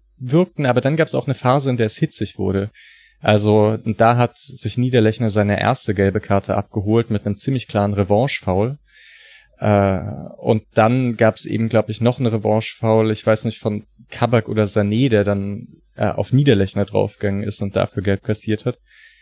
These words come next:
Und ja, also nochmal, um Gräfe zu loben. Ich glaube, mit einem anderen Schiedsrichter wär's alles anders gelaufen.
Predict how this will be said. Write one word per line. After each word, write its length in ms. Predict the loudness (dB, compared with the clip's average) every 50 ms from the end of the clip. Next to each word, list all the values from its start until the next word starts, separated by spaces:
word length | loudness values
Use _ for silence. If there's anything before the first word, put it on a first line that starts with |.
| _ _ _ _ _ _ _
Und 420 | -4 -2 -2 -4 -6 -12 -18 -18 _ -10
ja, 320 | -6 -4 -2 -2 -4 -6 _
also 280 | -4 -2 0 0 -2 -2 _
nochmal, 340 | 0 0 0 2 2 0 2
um 180 | 2 0 -2 -2
Gräfe 340 | 0 2 2 2 0 -4
zu 140 | -6 -4 -4
loben. 380 | -2 -2 -2 -2 -4 -6 -6 -10 _ _ _ -20 -20 _ _ _ _ _ _ _ _ _ _ _ _ _ _ _ _ _ _ _ _ _ _ _ _ _ _ _ _ _ _ -16
Ich 140 | -16 -8 0
glaube, 340 | 2 4 4 6 4 4
mit 160 | 2 0 0 0
einem 120 | 0 0
anderen 340 | 0 0 0 0 0 0 -2
Schiedsrichter 720 | -2 -6 -8 -6 -6 -6 -6 -4 -2 0 0 0 0 -4 -4 0
wär's 480 | 2 2 2 2 -2 -6 -8 -10 _ _ -20 -20 -20 _ _
alles 480 | -6 -2 -2 -2 -2 -2 -6 -10 -16 -20 -20 _ _
anders 340 | -4 -2 0 -2 -2 -4 -4
gelaufen. 480 | -6 -4 -4 -4 -6 -8 -14 -20 -20